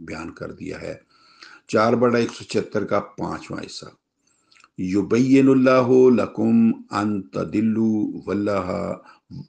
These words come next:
वल्लाहु बिकुल्लि शैइन अलीम।" अल्लाह ताला तुम्हारे लिए जुमला मसाइल को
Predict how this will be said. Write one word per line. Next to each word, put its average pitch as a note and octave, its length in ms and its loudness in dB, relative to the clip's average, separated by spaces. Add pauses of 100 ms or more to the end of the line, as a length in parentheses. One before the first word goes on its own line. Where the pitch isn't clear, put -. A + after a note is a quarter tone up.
(160)
वल्लाहु A2+ 460 2 (240)
बिकुल्लि F#2 480 -6
शैइन - 340 -14 (100)
अलीम।" F2+ 380 -4 (580)
अल्लाह B2 240 2
ताला A#2+ 340 4
तुम्हारे G#2 400 -2
लिए G2 320 -4
जुमला F#2 400 -6
मसाइल E2+ 440 -8
को F2 220 -12